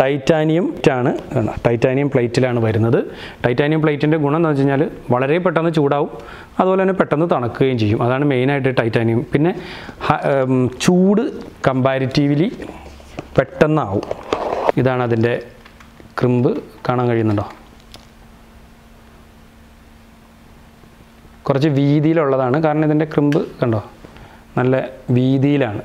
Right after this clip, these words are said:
അപ്പോൾ നിങ്ങൾ ചെയ്യുന്ന ഹെയറിൻ്റെ സ്റ്റൈലിന് അനുസരിച്ചുള്ള ടെക്സ്ചർ ക്രിയേറ്റ് ചെയ്യണമെങ്കിൽ, കുറച്ച് വലുത് വേണമെങ്കിൽ ഇതും നിങ്ങൾക്ക് ഉപയോഗിക്കാവുന്നതാണ്. with one year guarantee. കേബിൾ ഡാമേജ് ആവാതിരിക്കാനുള്ള സംവിധാനം കാര്യങ്ങളും എല്ലാം തന്നെ ഉണ്ട്. ഒപ്പം ഇതിൻ്റെ വില വരുന്നത്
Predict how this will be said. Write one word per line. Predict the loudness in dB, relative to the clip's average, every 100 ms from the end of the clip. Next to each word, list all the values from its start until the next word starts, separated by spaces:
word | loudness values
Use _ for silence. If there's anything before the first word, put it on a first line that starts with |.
| -8 -2
അപ്പോൾ | 0 2
നിങ്ങൾ | 2 2 2
ചെയ്യുന്ന | 2 2 2
ഹെയറിൻ്റെ | 2 2 2 0 0
സ്റ്റൈലിന് | 0 2 2 2 2 2 -2 -8 -16 -6 -2
അനുസരിച്ചുള്ള | 0 0 0 0 0
ടെക്സ്ചർ | -2 0 0 2
ക്രിയേറ്റ് | 2 2 2 2
ചെയ്യണമെങ്കിൽ, | 2 2 2 0 0
കുറച്ച് | 0 2 2
വലുത് | 2 2
വേണമെങ്കിൽ | 2 2 2 2 0 0 0
ഇതും | 0 0 -6 -16 -18 -8 -2
നിങ്ങൾക്ക് | 0 2 2
ഉപയോഗിക്കാവുന്നതാണ്. | 0 2 0 0 0 0 0 0
with | 0 -2 0 -2
one | 0 0
year | 0 0
guarantee. | 0 0 0 0 -2 -12 -20 -18 -18 -18 -18 -20 -2 0
കേബിൾ | 2 2 2
ഡാമേജ് | 0 2 2
ആവാതിരിക്കാനുള്ള | 2 2 0 0
സംവിധാനം | 0 2 2 0
കാര്യങ്ങളും | 0 0 2
എല്ലാം | 2 2 2
തന്നെ | 2 2
ഉണ്ട്. | 0 -2 -10 -20 -16 -4 -2
ഒപ്പം | 0 0 2
ഇതിൻ്റെ | 2 2 2
വില | 2 2
വരുന്നത് | 2 2 2